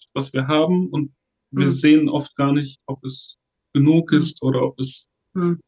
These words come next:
Speaker 1: ja, und trotzdem vertrauen wir darauf, dass, dass Gott dafür sorgt, dass es bei den richtigen Menschen ankommt.
Speaker 2: Jā, un mēs tad, tas nozīmē, jā, ka mēs varam vienkārši dot to, kas mums ir,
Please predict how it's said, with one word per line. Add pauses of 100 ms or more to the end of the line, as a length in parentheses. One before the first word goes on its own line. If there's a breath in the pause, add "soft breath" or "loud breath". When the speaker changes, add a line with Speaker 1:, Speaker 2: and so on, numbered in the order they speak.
(160)
Speaker 1:
ja, (100)
und
trotzdem (280)
vertrauen
wir
darauf,
dass, (1300)
dass
Gott
dafür
sorgt,
dass
es
bei
den
richtigen
Menschen (360)
ankommt.
Speaker 2:
Jā,
un
mēs
tad, (360)
tas
nozīmē,
jā, (120)
ka (140)
mēs
varam
vienkārši
dot (300)
to,
kas
mums
ir,